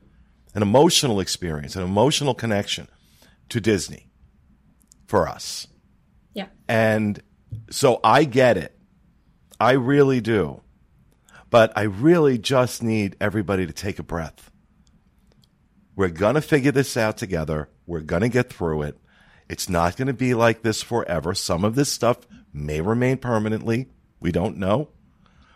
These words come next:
Speaker 1: But we'll adjust to it.
Speaker 2: Mm-hmm.
Speaker 1: Nobody likes change. I don't like change.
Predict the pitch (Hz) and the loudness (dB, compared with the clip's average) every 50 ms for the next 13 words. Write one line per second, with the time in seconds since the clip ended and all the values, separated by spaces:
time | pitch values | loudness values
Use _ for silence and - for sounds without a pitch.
0 | _ _ - 135 143 185 170 185 175 - - 196 185 165 - - - 98 73 - | _ _ -2 0 2 2 4 4 2 4 4 4 4 4 2 -4 -6 -6 -8 -8
1 | - - - - - _ _ _ _ _ _ _ - _ _ _ _ 240 208 226 | -14 -18 -20 -20 -20 _ _ _ _ _ _ _ -20 _ _ _ _ -16 -16 -16
2 | 311 - _ _ 151 165 175 160 165 151 123 117 107 95 - - - - - 95 | -18 -20 _ _ 2 4 4 6 4 4 6 6 6 4 4 0 -6 -4 -2 -2
3 | 95 101 147 160 - - - _ _ 156 185 202 202 170 - 113 110 95 87 - | -2 0 -2 -4 -4 -8 -10 _ _ 0 0 2 0 -2 0 2 2 2 2 0
4 | - - 110 95 80 69 64 - - - - | -4 -4 -4 -4 -4 -6 -10 -14 -14 -16 -16